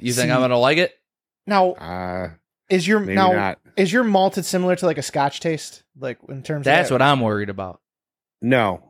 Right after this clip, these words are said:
Speaker 2: Okay, 'cause I, I
Speaker 3: No.
Speaker 2: like Scotch. I'm a little different in that regard. So,
Speaker 3: Uh,
Speaker 2: uh,
Speaker 3: you know, it's the, the malt, the, the malt flavors are, it's like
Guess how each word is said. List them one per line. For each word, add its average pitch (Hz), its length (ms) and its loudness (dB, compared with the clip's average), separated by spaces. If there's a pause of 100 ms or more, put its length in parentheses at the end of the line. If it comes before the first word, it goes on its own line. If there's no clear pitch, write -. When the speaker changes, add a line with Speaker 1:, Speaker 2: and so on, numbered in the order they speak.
(120)
Speaker 2:
Okay, 143 400 -4
'cause 143 120 -2
I, 202 240 4
I 180 120 2
Speaker 3:
No. 220 60 2
Speaker 2:
like 190 160 2
Scotch. - 680 -4 (160)
I'm 147 220 -2
a 151 80 2
little 147 180 4
different 131 380 -2
in 117 100 -12
that 120 200 -8
regard. - 340 -12
So, - 140 0
Speaker 3:
Uh, 139 40 6 (180)
Speaker 2:
uh, 113 60 -4
Speaker 3:
you 127 180 -2
know, 147 260 4
it's 123 400 -10
the, 156 160 2
the 160 140 0
malt, 175 400 0 (180)
the, - 100 -12 (540)
the 156 120 -4
malt 202 360 0
flavors 175 440 2
are, 160 140 2
it's 127 240 -2
like 135 180 2